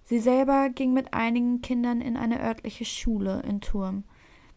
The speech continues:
Sie erinnert sich an die schwarzen Stiefel der Kinder. Die Stiefel machten immer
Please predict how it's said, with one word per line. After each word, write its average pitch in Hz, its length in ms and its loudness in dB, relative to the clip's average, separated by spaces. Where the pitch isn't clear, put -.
Sie 240 140 6
erinnert 262 380 4
sich 269 340 -2
an 247 100 0
die 254 80 0
schwarzen 254 440 -6
Stiefel 247 420 -6
der 208 120 -6
Kinder. - 540 -10
Die - 60 -14
Stiefel 254 360 -4
machten 240 280 -4
immer 233 260 -4